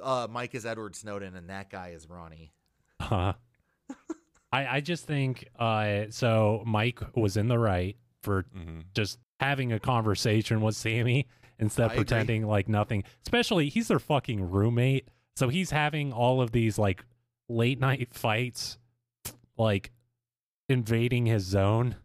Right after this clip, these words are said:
Speaker 2: you know, 'cause he didn't have
Speaker 1: Yeah.
Speaker 2: a choice to be in the bedroom with them. Th-, they thrust that upon him as well.
Speaker 3: Mm-hmm.
Speaker 1: And he's like, he's in there, he listens to them, like, fuck. Like that, you know what I mean? Like, he's
Speaker 2: Yeah.
Speaker 1: listening to them have sex.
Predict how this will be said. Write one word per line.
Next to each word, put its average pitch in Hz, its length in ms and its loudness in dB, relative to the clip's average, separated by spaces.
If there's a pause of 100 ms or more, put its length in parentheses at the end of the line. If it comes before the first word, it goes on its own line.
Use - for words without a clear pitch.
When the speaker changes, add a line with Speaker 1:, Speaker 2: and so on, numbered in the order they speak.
(200)
Speaker 2:
you 117 140 2
know, 113 240 2 (260)
'cause 123 120 0
he 151 100 4
didn't 160 220 2
have 135 100 0
Speaker 1:
Yeah. 95 80 -4
Speaker 2:
a 92 40 -10
choice 123 320 0
to 104 140 -4 (240)
be 120 140 0
in 110 80 2
the 101 60 0
bedroom 107 420 2
with 87 160 0
them. 101 220 0
Th-, 120 180 -4
they 131 360 2 (340)
thrust 143 300 0
that 135 180 0
upon 117 320 0
him 120 200 2
as 98 140 0
well. 107 460 2 (260)
Speaker 3:
Mm-hmm. 82 240 -12 (180)
Speaker 1:
And 139 120 -12
he's 151 240 -10
like, 165 260 -6
he's 143 200 -12
in 160 100 -12
there, 151 120 -10
he 127 220 -10
listens 135 420 -10
to - 120 -10
them, 131 360 -14 (540)
like, 107 380 -8 (480)
fuck. 101 340 -8 (160)
Like - 120 -12
that, 123 260 -6 (160)
you 131 100 -10
know 131 80 -4
what 131 100 -2
I 127 60 -6
mean? 131 340 -12
Like, 117 140 -12
he's 107 80 2
Speaker 2:
Yeah. 101 100 4
Speaker 1:
listening 117 280 -6
to 98 60 -14
them 110 100 -14
have 101 220 -10
sex. - 500 -12